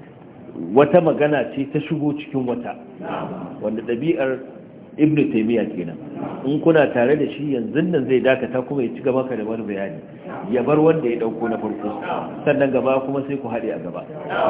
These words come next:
To, na san za mu dawo mu haɗe. Amma dai yanzu ya shiga da mu wani dajin kuma. Saboda ya tantance mana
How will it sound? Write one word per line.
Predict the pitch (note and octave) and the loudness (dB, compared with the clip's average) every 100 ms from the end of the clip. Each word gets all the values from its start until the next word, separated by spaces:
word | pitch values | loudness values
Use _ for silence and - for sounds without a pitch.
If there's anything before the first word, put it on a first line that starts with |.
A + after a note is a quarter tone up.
| - E3+ - F3 E3+ - D3 - - - - - - | 0 0 0 0 0 -2 -4 -4 -6 -6 -6 -6 -4
To, | - | 0
na | A2+ C#3+ D3 | 4 4 4
san | D#3+ | 4
za | E3+ E3 | 4 4
mu | C#3 | 6
dawo | C#3 C#3+ | 6 6
mu | C3 | 4
haɗe. | A#2+ A#2 G2+ - - G3 F#3 - - | 0 -2 -6 -12 -8 -6 -6 -4 -4
Amma | A#2 C#3+ | 0 2
dai | D3+ D#3+ | 2 2
yanzu | D3+ - | 2 2
ya | D3 D3 D3 | 0 0 0
shiga | C3 B2+ | -4 -2
da | |
mu | A#2 A#2 | -4 -4
wani | A#2 | -2
dajin | A2+ A#2+ G#2+ F#2+ | 2 2 0 -4
kuma. | F2+ F2 - - - - - - - - - - - - D#3 - - - - - - - - - - - - - - - - | -8 -8 -6 -6 -6 -8 -10 -10 -10 -10 -10 -10 -8 -8 -8 -10 -10 -12 -14 -12 -12 -12 -12 -12 -14 -14 -14 -14 -14 -14 -4
Saboda | C#3+ D3+ C#3+ C3+ B2 A2 - | 0 4 4 4 2 0 -4
ya | C3 | -4
tantance | B2 D#3+ E3 E3 C3 - D#3 | 0 0 0 -2 -4 -2 -2
mana | D#3 D#3+ D#3 D3 | 0 0 0 -2